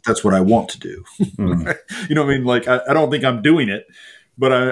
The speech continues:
Speaker 1: I am at least aware that I think it's doable,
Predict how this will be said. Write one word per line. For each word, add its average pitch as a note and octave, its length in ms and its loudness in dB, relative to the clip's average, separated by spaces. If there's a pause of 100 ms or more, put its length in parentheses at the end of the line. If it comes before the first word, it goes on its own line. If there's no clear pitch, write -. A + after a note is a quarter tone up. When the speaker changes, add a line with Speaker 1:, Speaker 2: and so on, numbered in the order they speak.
(100)
Speaker 1:
I C3+ 180 2
am E3 300 2
at B2 140 -2
least B2+ 320 -4
aware B2 380 2
that A2+ 200 0
I A2+ 80 -4
think C#3 220 -2
it's - 180 -4
doable, C#3 720 4